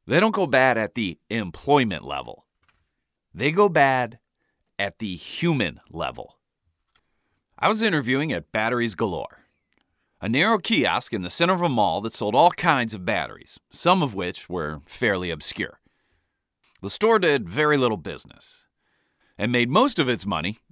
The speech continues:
meager though it was, from changing the batteries of out-of-warranty watches and supplying odd, hard-to-find appliance batteries. The manager took me to a pizza shop next door and asked me a few opening questions,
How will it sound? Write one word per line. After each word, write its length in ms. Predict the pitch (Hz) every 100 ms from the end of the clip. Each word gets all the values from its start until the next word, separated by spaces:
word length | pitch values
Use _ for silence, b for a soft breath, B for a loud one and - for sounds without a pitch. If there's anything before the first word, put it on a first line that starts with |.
| _
meager 380 | 82 107 92 92
though 220 | 87 85
it 80 | 80
was, 500 | 104 90 71 101 - _ _ _ _ _ _
from 180 | - 104
changing 520 | - 214 262 196 156
the 60 | 117
batteries 560 | 90 76 76 78 80 -
of 180 | 82 -
out-of-warranty 720 | 104 123 147 131 131 127 131 107
watches 640 | 87 69 64 82 76 -
and 220 | 139 196
supplying 600 | 220 254 151 110 98 90 - 135
odd, 480 | 127 104 95 90 _ _
hard-to-find 920 | 123 123 110 113 104 85 82 80 - _
appliance 540 | - - 135 98 71 -
batteries. 640 | 64 50 53 50 - - _ _ _ _ _ -
The 80 | 143
manager 340 | 247 214 160
took 180 | - 156
me 140 | 156
to 100 | 131
a 60 | 101
pizza 340 | - 208 98
shop 320 | - 85 73
next 360 | 90 92 - -
door 260 | 117 95 117
and 100 | 107
asked 240 | 117 -
me 140 | 131
a 60 | 113
few 280 | - 170 147
opening 380 | 147 143 127 113
questions, 720 | 131 92 - - - -